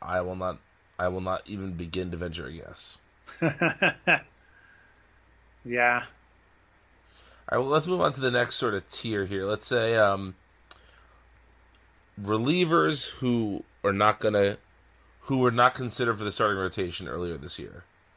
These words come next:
Speaker 1: So, uh, Sewald,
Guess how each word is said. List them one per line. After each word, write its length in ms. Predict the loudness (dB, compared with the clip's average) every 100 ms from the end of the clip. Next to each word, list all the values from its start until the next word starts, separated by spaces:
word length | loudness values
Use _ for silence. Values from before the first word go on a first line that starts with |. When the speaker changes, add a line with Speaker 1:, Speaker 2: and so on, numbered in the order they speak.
| _ _ _
Speaker 1:
So, 640 | -8 -2 2 4 2 0
uh, 440 | 0 0 2 2 -2
Sewald, 1000 | -4 -2 0 2 4 4 6 4 2 -2